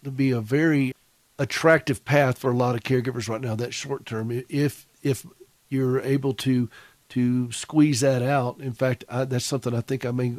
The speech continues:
look at for myself. I've got several things going on, but I, I live with a very volatile situation that, you know,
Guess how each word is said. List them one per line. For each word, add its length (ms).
look 200
at 160
for 100
myself. 420
I've 140
got 300
several 280
things 300
going 360
on, 280
but 240
I, 400
I 680
live 320
with 160
a 60
very 260
volatile 500
situation 800
that, 220
you 120
know, 200